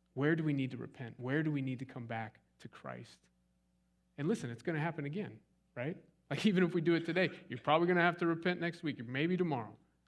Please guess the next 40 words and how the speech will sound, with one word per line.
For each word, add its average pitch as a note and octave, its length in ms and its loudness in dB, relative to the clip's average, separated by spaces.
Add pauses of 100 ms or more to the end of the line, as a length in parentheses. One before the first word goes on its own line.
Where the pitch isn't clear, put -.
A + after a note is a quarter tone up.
(100)
I'm D3+ 140 0
probably F3 240 0
gonna F3 140 2
go F3 140 4
home F3 180 0
this E3 160 -4
morning C3 260 -2
and A#2 80 -10
go, A2 120 -6
"Oh A#2 60 -8
my D3 140 -2
gosh, A2 300 -6
I B2 60 -8
gotta C3 140 -8
repent C3+ 280 -8
of C3+ 80 -4
that." G#2+ 180 -12 (1300)
But C3+ 100 -2
we're B2 120 -2
modeling. A#2+ 640 0
When A#2 120 -8
we're D3+ 140 0
walking C#3+ 440 0
in C#3+ 100 -2
repentance C3 520 -8
with D#3 160 -8
one D#3 120 -4
another, E3 380 -4 (100)
it's - 140 -10
also F3+ 240 -4
not B2+ 220 -4
strange C3+ 360 -4
when A2+ 120 -12
someone A#2 260 -10
else A#2 140 -10
points - 320 -16
sin A#2 240 -12
out A2 200 -20
to - 80 -16
us, - 220 -20